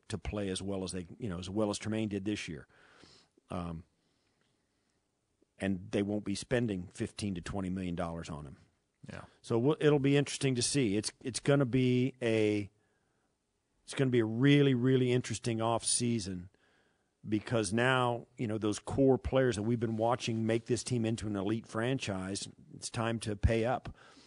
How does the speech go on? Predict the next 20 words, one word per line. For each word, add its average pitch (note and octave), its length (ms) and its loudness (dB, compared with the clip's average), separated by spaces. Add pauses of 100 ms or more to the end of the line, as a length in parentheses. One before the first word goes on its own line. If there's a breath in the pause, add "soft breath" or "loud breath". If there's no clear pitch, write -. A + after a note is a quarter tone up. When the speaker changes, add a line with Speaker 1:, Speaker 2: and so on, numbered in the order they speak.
(120)
Speaker 1:
It's G#2 120 -6
time A#2+ 200 4
to, G#2+ 280 2
it's A2 140 -4
time B2 220 2
to A2+ 60 2
either A#2 180 2
pay C3 280 4
up C3 160 2
or A#2 60 0
move B2 260 0
on, A#2+ 380 2
or, A2 360 -2
you B2+ 100 -8
know, G2+ 300 -8
handle C3 520 2
that A2+ 300 0
cap B2 320 0 (340)
issue A#2+ 400 0
that G#2+ 220 -2